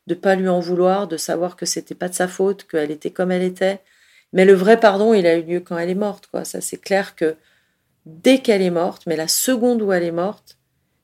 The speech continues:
j'ai été envahie par sa, son véritable amour. Je, je peux pas expliquer, c'est très mystique.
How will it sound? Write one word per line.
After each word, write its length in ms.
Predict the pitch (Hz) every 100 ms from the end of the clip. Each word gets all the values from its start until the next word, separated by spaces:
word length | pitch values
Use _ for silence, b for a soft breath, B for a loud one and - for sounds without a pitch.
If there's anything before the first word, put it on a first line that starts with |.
| -
j'ai 160 | 160 185
été 280 | 185 - -
envahie 460 | 247 226 214 220 226
par 280 | 185 175
sa, 280 | - 185 -
son 300 | - - 180
véritable 600 | 160 202 196 185 196 180
amour. 300 | 160 156 151 _ _ -
Je, 180 | 165 160
je 140 | 165
peux 160 | - 180
pas 180 | 226
expliquer, 420 | 226 - 202 233 233
c'est 140 | -
très 180 | - 214
mystique. 640 | 196 185 - 208 -